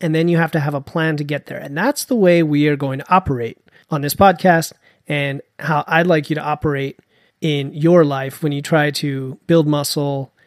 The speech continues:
and get stronger and fitter as we move forward. Now, the question is, why should you follow a program or training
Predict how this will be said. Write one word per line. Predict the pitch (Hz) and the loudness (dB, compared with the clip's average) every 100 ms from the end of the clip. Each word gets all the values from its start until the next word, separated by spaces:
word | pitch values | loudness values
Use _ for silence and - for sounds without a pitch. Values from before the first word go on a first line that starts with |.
| _ | _
and | 143 | 2
get | 170 | 2
stronger | - - 143 139 135 131 - | 2 0 -2 -2 -6 -10 -8
and | 147 | -10
fitter | - 156 117 120 _ - | -2 -2 -2 -10 _ -10
as | 135 | -4
we | 151 | 2
move | 175 175 | 2 4
forward. | 240 117 - _ _ _ _ _ _ _ _ _ - | 4 2 -8 _ _ _ _ _ _ _ _ _ 0
Now, | |
the | 208 | 0
question | 208 269 - 185 | 4 2 4 2
is, | 156 143 - - _ _ | 2 0 -6 -14 _ _
why | 156 160 202 247 | -4 2 4 4
should | 247 - 202 | 2 -2 -2
you | 185 | 0
follow | 180 - 156 147 143 139 | 0 2 2 2 0 -2
a | 143 | -8
program | - - 165 156 143 127 120 139 - _ _ _ _ _ | -12 2 4 4 2 -6 -8 -10 -14 _ _ _ _ _
or | 151 143 143 _ | -2 -2 -6 _
training | - - 165 147 131 151 | -6 2 4 2 -2 -4